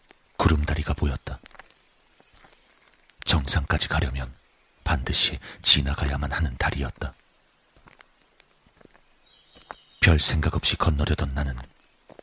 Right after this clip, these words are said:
다리 위에 서 있는 남자를 보고 우뚝 멈춰섰다. 그 남자의 분위기가 왠지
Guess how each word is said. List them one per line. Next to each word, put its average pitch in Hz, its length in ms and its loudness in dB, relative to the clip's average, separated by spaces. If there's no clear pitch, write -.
다리 71 240 0
위에 71 240 -2
서 - 240 4
있는 69 200 -4
남자를 69 480 -4
보고 - 360 -8
우뚝 71 400 0
멈춰섰다. 69 680 -2
그 - 120 2
남자의 69 560 -2
분위기가 71 560 -4
왠지 - 440 0